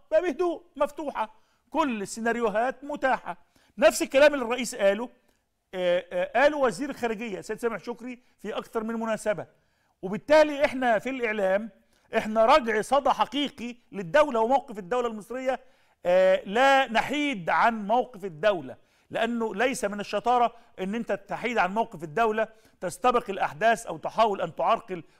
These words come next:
مسيرة هنا، هنا أو هناك من خلال العبث في موضوعات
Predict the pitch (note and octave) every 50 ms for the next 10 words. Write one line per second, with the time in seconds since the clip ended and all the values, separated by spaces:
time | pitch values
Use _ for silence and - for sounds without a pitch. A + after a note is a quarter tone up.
0 | _ D#3+ E3+ - - A#3+ A3+ G#3+ G3 G#3 A3+ A3+ A3+ - F#3+ E3+ B3 A3 G#3 G3+
1 | F#3+ F3 D#3+ E3+ F#3+ G#3+ A#3+ A#3+ A#3+ - _ _ _ _ - E3+ F3+ - - G#3+
2 | A#3+ B3+ A#3+ A3 G#3+ G#3 A#3 B3+ A#3+ B3+ A3 - - - G3+ G#3 A#3 B3+ B3+ B3
3 | A3+ G3+ G3 G3 F#3+ F3 E3+ F#3 F#3 F#3 G#3 A#3 C4 C#4 C#4